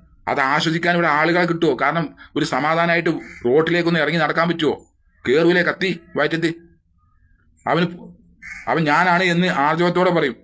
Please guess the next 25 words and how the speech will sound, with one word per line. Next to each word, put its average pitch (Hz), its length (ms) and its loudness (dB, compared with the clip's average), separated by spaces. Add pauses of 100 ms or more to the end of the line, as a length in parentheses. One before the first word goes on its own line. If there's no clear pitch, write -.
കാരണം 139 120 0
എന്താണ്? 165 280 -2 (280)
അവന് 147 180 -2
കിട്ടാനുള്ളത് 170 480 0
എന്താ? 165 240 0 (400)
പതിനയ്യായിരം 170 480 0
അല്ലെങ്കിൽ 160 260 -2
പതിനാറായിരത്തി 160 460 0
അഞ്ഞൂറ് 165 220 0
രൂപയാണ്. 143 300 0 (440)
അങ്ങനെ 165 160 0
നോക്കുകയാണെങ്കിൽ 170 440 0
ഒരു 160 60 0
വർഷത്തിൽ 160 400 -2
എത്ര 165 160 -2
രൂപ 165 160 4
കിട്ടി? 165 340 0 (260)
രണ്ട് 160 180 0
ലക്ഷം 165 180 0
രൂപേൻ്റെ 160 260 2
മുകളിൽ 156 240 2
കിട്ടി. 139 320 -4 (280)
പതിനഞ്ച് 170 300 2
വർഷമാണ് 160 360 0
തടവെങ്കിൽ 170 540 0